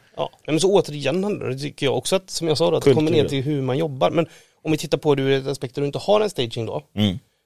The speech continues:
Speaker 1: det hade ju också kunnat bli en krock i production. För det, det vi pratade om då var ju, vi pr-, pr-, pratade ju lite om det här igår.
Speaker 2: Mm.
Speaker 1: Eh, och då sa vi ju det att det som kan hända är då så här, om, om jag gör någonting och du, det,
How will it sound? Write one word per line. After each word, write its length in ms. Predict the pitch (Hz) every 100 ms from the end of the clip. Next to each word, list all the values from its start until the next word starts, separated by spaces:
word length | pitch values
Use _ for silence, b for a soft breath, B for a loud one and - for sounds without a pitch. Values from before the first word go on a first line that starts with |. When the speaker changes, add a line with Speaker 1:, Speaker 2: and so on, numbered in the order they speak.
| _ _ 131 117
Speaker 1:
det 100 | 113
hade 200 | 135 180
ju 60 |
också 260 | - - 151
kunnat 240 | 233 226
bli 400 | 170 143 123 117 _ _ _ -
en 120 | 123
krock 300 | 120 - -
i 40 |
production. 540 | 123 135 - - 185 127
För 100 | 160
det, 180 | 190
det 300 | 165 165 185
vi 120 | 175 185
pratade 280 | 170 127 139
om 20 |
då 100 | 123
var 140 | 110 110
ju, 360 | 104 104 104 -
vi 80 | 117
pr-, 180 | 127
pr-, 140 | 123 117
pratade 240 | 113 113
ju 80 | 107
lite 200 | 107 104
om 140 | 104
det 60 | 104
här 80 | 107
igår. 360 | 110 151 170 180 -
Speaker 2:
Mm. 300 | - 101 98 _ _ 120
Speaker 1:
Eh, 560 | 113 110 107 104 104 104 _ _ _
och 140 | - 135
då 120 | 143
sa 180 | 175 135
vi 80 | 127
ju 60 |
det 120 | 120 104
att 220 | - - _ _ _ _ _ _ _ _ _ _ _ _ _ _ _ _ _ _ _ _ _ _ _ _ _ _
det 140 | - 135
som 120 | 127
kan 100 | 143
hända 320 | 160 143 147
är 120 | 175 127
då 200 | 117 107
så 80 |
här, 120 | 113 -
om, 240 | 131 135
om 180 | 143 151
jag 180 | 175 156
gör 140 | 120
någonting 440 | 107 107 110 117
och 160 | 120 120
du, 280 | 120 113 113
det, 320 | 123 117